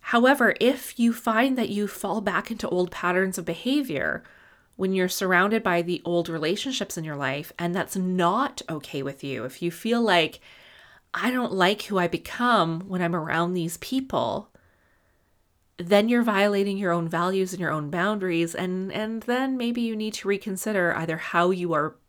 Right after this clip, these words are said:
being around them, or reconsider what kind of interactions you have with them, or you may need to reconsider the relationship entirely.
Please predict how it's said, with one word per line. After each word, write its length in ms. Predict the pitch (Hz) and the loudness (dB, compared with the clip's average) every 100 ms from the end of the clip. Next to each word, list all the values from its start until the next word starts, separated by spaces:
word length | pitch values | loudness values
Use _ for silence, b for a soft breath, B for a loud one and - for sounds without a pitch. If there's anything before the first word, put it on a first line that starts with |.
| - | -8
being 400 | 180 202 196 151 | -4 -2 -4 -2
around 300 | 139 165 - | -2 -4 -6
them, 340 | - - 185 b b b b b b b b b b _ - | -8 -8 -12 b b b b b b b b b b _ 4
or 140 | 190 | 6
reconsider 840 | 190 214 233 208 - 196 185 185 185 b b b _ _ | 6 4 -4 -6 -2 2 4 4 0 b b b _ _
what 220 | - 185 - | 2 2 2
kind 380 | - 196 196 | -2 0 0
of 100 | 208 | 2
interactions 680 | 185 180 175 160 185 - 196 | 0 0 2 2 0 -6 -6
you 80 | 208 | -6
have 300 | 196 202 196 | -4 -4 -4
with 140 | 208 208 | -4 -4
them, 340 | 214 220 226 | -2 -2 -4
or 140 | - 202 | -4 -2
you 140 | 208 | -2
may 180 | 226 226 | -2 0
need 160 | 240 247 | -2 -2
to 140 | 233 | -2
reconsider 560 | 226 226 208 208 196 196 | -4 -4 -6 -2 -2 -2
the 80 | |
relationship 800 | 180 175 165 175 180 - 180 160 - _ _ | 0 0 -2 -4 -8 -4 -4 -6 -12 _ _
entirely. 760 | 170 165 - 143 139 - - | -12 -12 -8 -8 -8 -10 -12